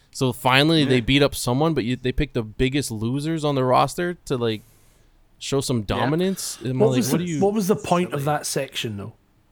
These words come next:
Speaker 4: So
Speaker 1: It, I
Speaker 4: is
Speaker 1: don't
Speaker 4: it
Speaker 1: know.
Speaker 4: to make Ricochet look good in that match? Because
Speaker 1: I thought they were
Speaker 2: I,
Speaker 1: gonna
Speaker 2: I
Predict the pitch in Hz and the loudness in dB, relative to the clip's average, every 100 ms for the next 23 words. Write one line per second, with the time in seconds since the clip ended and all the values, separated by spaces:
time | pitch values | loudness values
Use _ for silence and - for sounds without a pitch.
0 | - - 156 139 131 131 131 _ _ _ | -12 -4 -2 0 0 -2 -4 _ _ _
1 | _ - 165 147 175 180 160 151 165 190 | _ -4 -2 0 -2 -2 0 2 2 0
2 | 185 - - 131 156 156 - 160 143 135 | -4 -12 -6 -2 -2 -2 -2 0 0 -2
3 | 131 - _ _ _ _ _ - 147 147 | -6 -12 _ _ _ _ _ -6 -4 -4
4 | - 117 147 143 131 131 127 123 117 127 | -6 -6 -2 0 0 0 2 0 0 2
5 | 156 208 - - - 139 131 135 117 - | 2 0 -6 -8 -6 -4 -2 -2 -2 -4
6 | - - _ _ _ _ _ _ _ _ | -8 -14 _ _ _ _ _ _ _ _
7 | _ _ - - 180 143 131 | _ _ -8 0 2 4 4